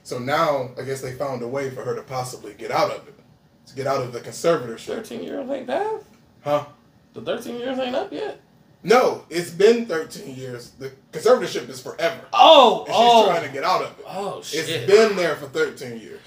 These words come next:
Speaker 2: Oh, I thought it was like a
Speaker 1: Yeah.
Speaker 2: time limit thing,
Speaker 1: No.
Speaker 2: like she had to be in this for so long, but no, she's been in it for thirteen years.
Speaker 1: So we shared a story, and I shared something else where I said, "Free Britney, bitch."
Speaker 2: Oh, yeah, I saw you.
Speaker 1: Like,
Speaker 2: I saw
Speaker 1: I,
Speaker 2: that.
Speaker 1: like, for real, because it was a story, it was a little documentary on Hulu about this. I think I told you about it.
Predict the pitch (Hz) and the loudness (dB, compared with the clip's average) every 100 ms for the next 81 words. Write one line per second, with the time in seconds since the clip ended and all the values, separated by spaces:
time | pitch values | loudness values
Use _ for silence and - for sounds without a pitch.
0 | - 165 190 202 160 151 151 127 160 180 | -4 6 6 6 0 -2 -4 -2 4 4
1 | 180 165 139 127 139 160 156 - 143 139 | 4 2 -4 -4 -4 -2 -2 -4 -6 -2
2 | 147 139 135 131 135 143 127 117 117 113 | -2 -2 -4 -4 -4 -2 -6 -8 -12 -8
3 | 120 117 151 135 117 120 113 139 127 - | -8 -4 -2 0 -2 -6 -2 0 0 -4
4 | 135 127 113 110 - 175 170 143 147 143 | -12 -14 -12 -12 -10 -6 -6 -6 -8 -8
5 | 127 - 107 104 101 - 180 165 160 190 | -10 -10 -16 -14 -10 0 2 4 2 0
6 | 226 220 214 190 165 160 139 135 127 135 | 0 4 6 4 0 -6 -6 -6 -8 -6
7 | 147 147 160 147 147 147 123 123 123 123 | -4 -4 -4 -8 -8 -8 -6 -6 -8 -8
8 | 127 127 127 123 120 - 143 123 139 139 | -6 -6 -6 -8 -8 -8 -8 -6 -6 -6
9 | 139 147 147 165 165 151 143 143 147 160 | -6 -4 0 2 4 2 0 -2 2 2
10 | 160 - 127 127 139 220 240 240 269 269 | 2 0 -10 -8 0 6 6 6 -2 4
11 | 262 233 233 214 - - - 226 339 285 | 6 6 6 4 2 -12 2 2 2 -4
12 | 233 - 226 226 196 214 226 220 202 185 | -6 4 8 8 8 6 4 2 2 0
13 | 185 175 180 170 143 139 226 214 143 135 | -4 -6 -6 -6 -6 -6 -2 -2 -2 -6
14 | 127 131 123 147 240 208 127 175 165 139 | -8 -10 -10 -6 -6 -6 -8 -8 -6 -6
15 | 123 120 113 104 | -6 -4 -4 -8